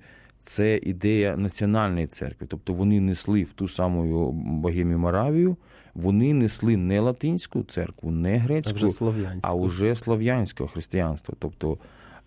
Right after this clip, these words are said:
Speaker 1: е, і, м, можливо, що приблизно в такому ключі, м, за часів Ольги, от О-, Ольга, от політичний такий, м, погляд був, політичне бажання, що прийняти, так мовити,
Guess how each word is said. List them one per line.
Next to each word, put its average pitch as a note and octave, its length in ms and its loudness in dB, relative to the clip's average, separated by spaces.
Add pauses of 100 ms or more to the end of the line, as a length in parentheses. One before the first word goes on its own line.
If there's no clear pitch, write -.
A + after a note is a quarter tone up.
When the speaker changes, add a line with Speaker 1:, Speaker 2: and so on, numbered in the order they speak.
Speaker 1:
е, E2+ 380 4
і, G2+ 480 4
м, F#2 200 0
можливо, G2 560 0
що G#2+ 260 0
приблизно G#2+ 460 0
в - 60 -2
такому G#2+ 440 0
ключі, B2+ 640 0 (580)
м, E2+ 420 2
за F#2 100 0
часів G#2 440 0
Ольги, A2 420 2
от F2 200 -2
О-, F2 200 0
Ольга, G#2 380 2
от F2 160 0
політичний F#2 520 -4
такий, E2 340 -2 (1000)
м, F2 340 4
погляд A#2 400 0
був, G2 140 -2
політичне F2 360 -6
бажання, F#2+ 480 0
що F#2 360 -2 (380)
прийняти, F#2+ 320 0
так F2 140 -6
мовити, F#2 540 2